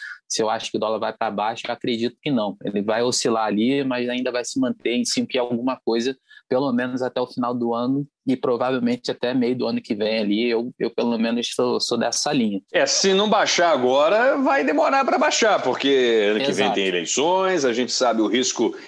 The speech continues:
Speaker 2: que isso
Speaker 1: <laughs>
Speaker 2: gera e leva pro mercado. Aquela viagem, então, ô Manu, que a gente tava programando, então vai ter que ser mais cara, é isso?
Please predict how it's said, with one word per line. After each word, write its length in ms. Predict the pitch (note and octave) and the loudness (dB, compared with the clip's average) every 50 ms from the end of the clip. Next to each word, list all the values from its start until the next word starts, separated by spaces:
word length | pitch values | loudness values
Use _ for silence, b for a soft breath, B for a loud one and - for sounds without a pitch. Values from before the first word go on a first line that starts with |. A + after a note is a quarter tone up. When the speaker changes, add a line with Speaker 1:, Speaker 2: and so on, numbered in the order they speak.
| B B - | B B -4
Speaker 2:
que 100 | - A#2+ | 0 0
isso 220 | A#2+ - - A2+ | 0 0 0 0
Speaker 1:
<laughs> 20 | D3 | 0
Speaker 2:
gera 480 | - - - E3+ C3+ C#3+ C#3 B2 - | 0 2 2 0 2 0 0 0 0
e 140 | A#2+ A2+ G#2+ | 0 0 0
leva 260 | A2+ C3 B2+ - B2 | -2 -2 -2 -2 -4
pro 160 | F2+ E2 B2+ B2 | -4 -2 -2 0
mercado. 840 | A#2 G#2+ G2 - - - A#2+ B2+ D3 D#3+ D#3+ D#3 D3+ D#3 D#3+ D3+ B B B B B B | 0 0 -2 -2 -4 -2 0 0 2 2 2 2 2 2 0 -2 B B B B B B
Aquela 540 | - G#3+ G#3 - - - A#3 A#3+ B3+ C4 B3 | 0 0 0 0 0 0 2 2 4 4 2
viagem, 560 | G3 F#3 G#3+ G#3+ A3 A3+ A#3 A3 F#3 G#3+ G3+ | 2 2 4 4 4 4 4 2 2 2 2
então, 580 | F3 - - A3 C4 C#4+ C#4+ B3+ A3 G3+ E3+ C#3 | 2 2 2 2 2 2 2 2 2 2 2 2
ô 200 | F3 F3+ F3+ F3 | 2 2 2 4
Manu, 400 | F3 E3+ E3 E3 D#3+ D3+ C3+ - | 2 2 2 4 4 2 2 2
que 80 | D#3+ | 2
a 60 | D#3 | 2
gente 200 | D3+ F#3+ F#3 - | 2 2 0 0
tava 240 | - G3+ F#3+ G3 G3 | 2 2 2 2 2
programando, 720 | F#3 G3 F#3+ G3+ F3+ F3 E3+ C#3+ D3 F3+ A3+ B3 A3+ B3 | 0 0 0 2 4 4 4 4 4 2 2 2 2 2
então 400 | G3+ - - F#3+ A3 C4 D4 D#4 | 0 2 2 2 2 2 2 2
vai 180 | D4+ D4 C#4 - | 2 0 0 0
ter 160 | - C#4 C4 | -2 -2 -2
que 80 | - - | -2 -2
ser 400 | - A3 A3 B3 C#4+ D#4 D#4 D4 | 0 2 4 4 4 4 2 2
mais 240 | - - E3 - | 0 0 -2 -2
cara, 260 | - F3 F#3 E3+ D3 D3 | 0 2 2 4 4 4
é 60 | F#3+ | 4
isso? 340 | A3+ - - - A2 F#2 | 2 0 0 -2 -2 -4